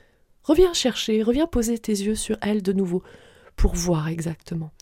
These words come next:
Est-ce qu'elle est toujours en train de venir de temps en temps chercher un peu ton regard, chercher à jouer avec ton regard ? Et quand je dis jouer ton regard, elle n'est pas en train de te challenger en te regardant dans les yeux.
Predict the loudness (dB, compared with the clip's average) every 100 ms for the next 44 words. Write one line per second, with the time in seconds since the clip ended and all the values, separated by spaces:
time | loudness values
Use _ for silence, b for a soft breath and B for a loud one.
0 | B B B B -4 -4 0 0 0 2
1 | 0 -2 -2 -4 -4 -4 -6 -4 -4 -2
2 | -2 -2 -4 -6 -8 -6 -8 -8 -6 -6
3 | -6 -6 -8 -6 -6 -6 -6 -4 -4 -6
4 | -8 -10 -8 -4 -4 -2 -4 -4 -8 -12
5 | -10 -6 -6 -8 B B B B -2 0
6 | 2 2 0 0 0 -2 -2 -4 _ b
7 | b b b 2 4 2 0 -2 -4 -4
8 | -2 -2 -4 -4 -2 -2 0 0 0 -2
9 | -4 -4 -6 -4 -6 -6 -4 -4 -4 -4
10 | -4 -4